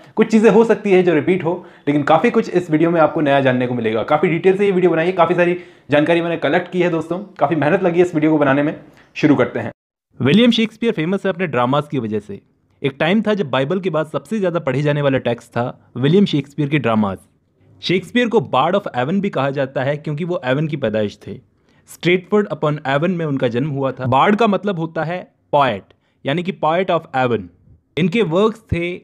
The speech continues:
लगभग थर्टी एट to थर्टी नाइन ड्रामास इन्होंने लिखे, वन फिफ्टी फ़ोर सोनेट्स इन्होंने लिखी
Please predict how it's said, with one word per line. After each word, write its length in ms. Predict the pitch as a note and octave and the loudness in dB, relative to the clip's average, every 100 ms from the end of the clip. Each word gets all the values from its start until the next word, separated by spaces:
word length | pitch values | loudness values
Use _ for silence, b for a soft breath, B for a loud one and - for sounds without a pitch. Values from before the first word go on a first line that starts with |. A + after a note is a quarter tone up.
| - | -8
लगभग 320 | C#3+ D3+ F3+ F3+ C#3+ | -4 -2 -2 -4 -6
थर्टी 300 | D3 F#3+ G3 | -4 -4 -2
एट 180 | F#3+ F#3+ | -2 -4
to 160 | E3+ C#3 | -8 -4
थर्टी 200 | C3+ E3 | -4 -4
नाइन 260 | D#3+ D#3 | -4 -4
ड्रामास 440 | A#2+ B2 C3 D#3 D#3 | -2 0 2 2 2
इन्होंने 240 | D3+ D#3 | 0 0
लिखे, 380 | D#3 C3 D3+ E3 b b b b | -2 -4 -6 -10 b b b b
वन 180 | B2+ G3+ | 0 2
फिफ्टी 300 | F3 E3 F3 | 2 -2 -6
फ़ोर 260 | D#3+ D#3 D3+ | -2 -2 -2
सोनेट्स 460 | - B2+ D3 D#3+ | -2 0 0 0
इन्होंने 220 | D#3 D3+ D3 | -2 -2 -2
लिखी 380 | C#3 D3+ D#3+ | -4 -6 -10